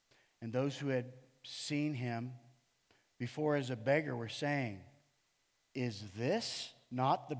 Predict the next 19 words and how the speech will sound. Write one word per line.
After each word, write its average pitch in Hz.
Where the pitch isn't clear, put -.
man 120
who 143
used 127
to 117
sit -
and 107
beg?' 202
And 165
some 254
says, 220
'Yeah, 240
that, -
that, 214
it 233
is 233
he.' 254
Others 254
said, 180
'No, 208